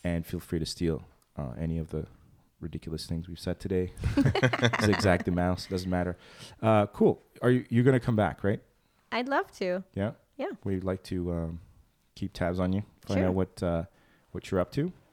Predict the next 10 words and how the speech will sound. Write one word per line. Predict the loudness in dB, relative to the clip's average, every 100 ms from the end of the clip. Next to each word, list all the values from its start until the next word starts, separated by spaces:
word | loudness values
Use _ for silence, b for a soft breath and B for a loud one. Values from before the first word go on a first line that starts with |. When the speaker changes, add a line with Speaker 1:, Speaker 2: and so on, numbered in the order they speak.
| _
Speaker 1:
You're | -8
welcome | -6 -6 -4
back | -4 -2
anytime. | -4 -2 -4 -4 -8
Speaker 2:
Thank | -10 -10 -10
you. | -12 -14 B B -2
Speaker 1:
Uh, |
are | 0 2 4
you | 4 4
on | 2 0